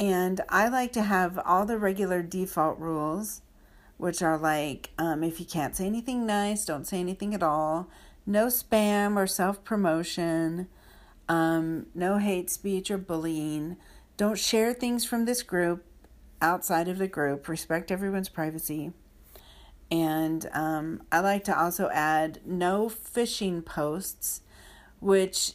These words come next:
if you don't know what that is, I'm sure you've seen them. It's where somebody pretends that they're just tr-, making, like, a helpful comment or something,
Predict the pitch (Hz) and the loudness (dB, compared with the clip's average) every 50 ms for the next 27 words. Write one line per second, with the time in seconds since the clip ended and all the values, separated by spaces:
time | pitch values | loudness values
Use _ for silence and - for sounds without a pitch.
0 | - - 185 185 196 185 185 160 - 180 185 185 185 202 185 180 - - - 165 | -4 -4 -2 0 2 2 2 2 0 0 0 0 0 0 0 0 0 -2 -2 0
1 | 180 170 165 156 156 165 160 160 - - 202 185 190 175 151 - - - - 185 | 0 2 2 2 0 -2 -2 -2 -2 -2 -2 -2 0 -2 -2 -2 -2 -2 -2 -2
2 | 185 185 180 160 139 135 127 135 160 180 196 - _ _ - - - - - - | -2 -2 -2 -2 -2 -2 -2 -4 -4 -6 -8 -10 _ _ -20 -20 -20 -20 -20 -20
3 | - - - - - 202 196 196 196 190 190 190 190 - 220 214 226 240 233 240 | -20 -20 -8 -4 -2 0 0 2 2 2 2 4 2 0 0 0 0 0 0 -2
4 | 226 220 - - - 190 170 170 - - - - 294 320 339 320 233 202 190 185 | -4 -6 -6 -4 -2 -2 -2 -2 -4 -8 -6 -2 0 2 2 4 4 2 2 2
5 | 196 208 226 247 269 254 - - - - - - - - - - - - 202 196 | 2 2 0 0 0 -2 -4 -6 -8 -12 -20 -20 -20 -20 -20 -10 -4 -2 -2 0
6 | 202 - 202 196 196 190 208 214 214 208 - - - - 214 190 170 185 196 190 | 2 2 2 2 2 2 0 0 0 0 -2 -6 -4 -4 -4 -2 0 0 0 0
7 | 196 196 - 202 190 170 170 170 160 156 156 156 156 156 160 156 165 175 170 165 | 0 -2 -2 -2 0 0 0 0 0 0 -2 -2 -2 -2 -4 -2 -2 -2 -4 -4
8 | - - - 151 - - - - 226 226 220 208 202 202 196 - 185 170 - - | -4 -6 -6 -6 -6 -6 -2 0 0 2 2 0 -2 -2 -4 -4 -6 -6 -4 -4
9 | 165 160 160 - 170 165 160 156 160 175 | -4 -4 -4 -4 -4 -2 -2 -2 -4 -6